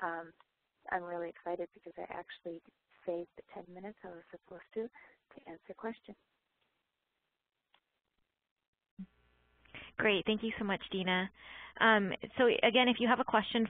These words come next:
Speaker 2: for Dina regarding her presentation, feel free to submit your question in the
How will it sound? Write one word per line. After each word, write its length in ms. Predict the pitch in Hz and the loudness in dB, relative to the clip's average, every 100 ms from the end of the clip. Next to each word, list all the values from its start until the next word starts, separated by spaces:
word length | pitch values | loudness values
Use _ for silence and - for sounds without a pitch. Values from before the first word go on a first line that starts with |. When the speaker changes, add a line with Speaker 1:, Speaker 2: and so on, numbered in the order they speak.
| - | 0
Speaker 2:
for 440 | 208 214 208 208 | 2 6 6 4
Dina 280 | 180 202 196 | 2 2 4
regarding 400 | 190 185 180 190 | 4 6 6 4
her 120 | 190 | 0
presentation, 800 | 185 175 196 180 170 - 202 226 - - - - | -2 0 0 0 0 0 -2 -4 -8 -20 -20 0
feel 200 | 233 226 - 220 | 4 4 2 0
free 280 | 220 214 - - - | 2 2 0 -8 0
to 420 | 196 180 170 160 - _ _ _ _ _ _ _ _ _ - - | 4 4 2 0 -8 _ _ _ _ _ _ _ _ _ -8 6
submit 200 | - - | 8 8
your 100 | - | 6
question 300 | 185 - 185 | 4 4 2
in 60 | |
the 100 | 175 | 0